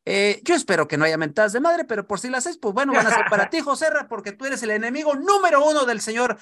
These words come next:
Speaker 1: Luis Ángel Malagón. ¿Qué pasó, mi Joserra? Dale el número,
Speaker 2: Hola,
Speaker 1: por favor.
Speaker 2: hola, teacher, un placer estar con ustedes. Buenas tardes. Eh,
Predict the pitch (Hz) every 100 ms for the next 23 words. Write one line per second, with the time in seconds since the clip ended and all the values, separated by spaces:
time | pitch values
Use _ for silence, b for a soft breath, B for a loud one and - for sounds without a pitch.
0 | b b _ 196 269 - 269 262 240 220
1 | 202 190 175 170 156 277 220 233 190 175
2 | 180 165 175 262 220 208 254 294 262 165
3 | 127 - - 247 285 240 294 - 254 254
4 | 254 233 247 233 247 247 226 214 247 247
5 | 240 247 240 214 240 247 233 226 220 190
6 | 165 170 170 165 160